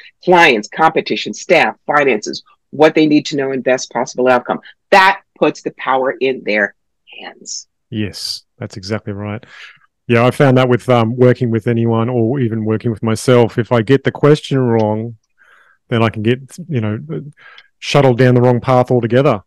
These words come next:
Speaker 2: Um, and
Speaker 1: Yes,
Speaker 2: without, without my
Speaker 1: absolutely.
Speaker 2: own will, it, w-, without my own will in play, then it's a bit silly, but that's just what happens. And, um,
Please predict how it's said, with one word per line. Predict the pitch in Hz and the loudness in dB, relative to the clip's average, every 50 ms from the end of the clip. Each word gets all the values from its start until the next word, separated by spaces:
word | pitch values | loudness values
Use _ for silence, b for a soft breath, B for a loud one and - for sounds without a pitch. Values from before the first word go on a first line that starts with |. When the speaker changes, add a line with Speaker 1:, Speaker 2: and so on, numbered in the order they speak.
| _ _ _ _ | _ _ _ _
Speaker 2:
Um, | - 123 117 117 117 113 110 123 | -8 -6 -4 -4 -4 -4 -4 -6
and | 131 127 123 120 113 110 104 101 | -4 -2 -2 -2 -2 -4 -6 -6
Speaker 1:
Yes, | 139 - 117 117 113 | -4 -2 -2 0 0
Speaker 2:
without, | 117 113 120 135 135 | 0 -2 -2 -4 -4
without | 135 127 120 127 127 131 | -2 0 2 4 4 4
my | 120 123 123 | 4 4 4
Speaker 1:
absolutely. | 120 | 2
Speaker 2:
own | 117 117 | 2 2
will, | 120 131 131 123 | 2 4 4 2
it, | 120 123 - 127 131 - | 2 -2 -4 -14 -12 -8
w-, | 139 123 131 | -6 -6 -2
without | 127 139 135 127 127 131 135 | 0 0 2 2 2 0 0
my | 127 120 | 0 0
own | 120 117 110 | 0 0 -2
will | 110 123 127 | -2 0 0
in | 151 139 117 | 0 0 -2
play, | - - 113 107 | -2 -2 -2 -2
then | 104 110 110 | -2 -4 -4
it's | 117 113 - | -4 -6 -2
a | 127 | -2
bit | 131 120 - | -2 -2 0
silly, | - - 147 147 127 113 | 0 2 4 4 4 2
but | 104 107 113 - | 2 0 -2 0
that's | - 120 - - | -2 -2 -2 -4
just | - 113 - | -6 -8 -6
what | - 117 101 | -6 -6 -4
happens. | 104 120 131 - 107 98 101 - - - | -2 -2 -2 -4 -6 -10 -10 -12 -14 -12
And, | 143 143 127 117 113 113 107 107 | -8 -4 -4 -2 -2 -2 -2 0
um, | 113 110 110 107 107 98 | 0 0 0 -2 -4 -6